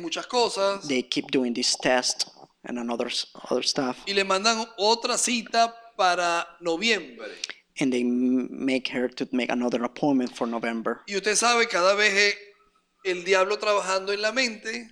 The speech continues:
Speaker 2: And, you know, the evil working on your mind.
Speaker 1: Y cada vez la lucha es más grande.
Speaker 2: And, you know, the battle is big, getting harder.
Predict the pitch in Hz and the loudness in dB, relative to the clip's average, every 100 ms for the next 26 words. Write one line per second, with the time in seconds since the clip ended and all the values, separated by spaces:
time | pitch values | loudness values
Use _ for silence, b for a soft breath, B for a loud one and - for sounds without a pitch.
0 | - 143 127 120 120 117 117 120 123 135 | -2 0 2 2 0 0 0 -2 0 0
1 | 123 127 127 120 127 123 131 127 113 123 | 0 -2 -2 -4 0 2 2 0 -2 -6
2 | 123 - _ _ b b b - 170 190 | -12 -16 _ _ b b b -18 -4 0
3 | 175 202 214 214 208 226 214 196 190 175 | 2 2 4 4 2 -2 -4 -2 -2 2
4 | 262 277 165 127 - 143 120 117 117 123 | 2 2 -2 -8 -4 -4 -2 -4 -4 -4
5 | 120 113 117 117 127 120 120 117 - - | -2 -2 -2 2 2 2 0 0 -4 -8
6 | _ _ - 147 127 - - - - 113 | _ _ 0 4 4 2 -10 -20 -8 -6
7 | - 139 123 123 | -2 -2 0 -2